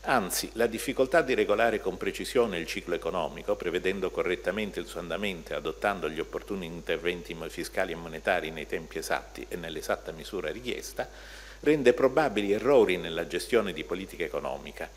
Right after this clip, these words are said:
e in questo modo si creano quegli shock che portano l'economia fuori dal suo sentiero di equilibrio. Se si parte dalla tradizionale teoria marginalista del valore della distribuzione, queste conclusioni sono logicamente corrette.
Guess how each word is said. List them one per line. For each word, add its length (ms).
e 100
in 80
questo 300
modo 240
si 160
creano 380
quegli 260
shock 400
che 100
portano 460
l'economia 520
fuori 320
dal 160
suo 120
sentiero 480
di 100
equilibrio. 540
Se 160
si 140
parte 380
dalla 200
tradizionale 760
teoria 280
marginalista 760
del 160
valore 380
della 300
distribuzione, 920
queste 280
conclusioni 680
sono 440
logicamente 720
corrette. 800